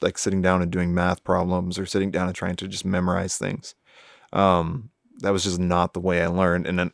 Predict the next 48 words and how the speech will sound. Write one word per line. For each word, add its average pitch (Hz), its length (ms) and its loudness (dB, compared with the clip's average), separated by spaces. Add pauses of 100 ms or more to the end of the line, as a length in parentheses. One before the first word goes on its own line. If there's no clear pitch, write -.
honestly, 98 400 -2
like, 85 200 0
I've 90 120 -4
learned 90 220 -2
a 82 40 -2
lot 90 240 2
more 90 280 2
outside 90 360 2
of 87 80 -6
high 90 140 2
school, 90 400 -4 (560)
um, 87 320 2
or 90 100 4
outside 87 300 2
of 82 80 -6
school 101 400 0
in 87 140 0
general, 92 420 0 (1200)
um, 101 400 2 (920)
of, 101 100 4
like, 90 160 6
the - 80 -10
things 92 320 2
that 92 100 4
I, 87 180 2 (220)
I 90 280 0
did 98 320 8 (100)
listen 92 400 2
to 92 220 2
and 90 100 2
hear 95 180 4
in 92 120 4
school. 98 480 0 (480)
Like, 90 240 4
a - 40 6
lot 92 180 8
of 95 60 2
those 92 140 0
things 92 220 0
come 92 180 -2
back 87 260 2
to - 100 -4
me 87 100 2
now 90 340 4
when 85 240 -2
I'm 85 120 -2
just, - 220 -4
like, 85 280 0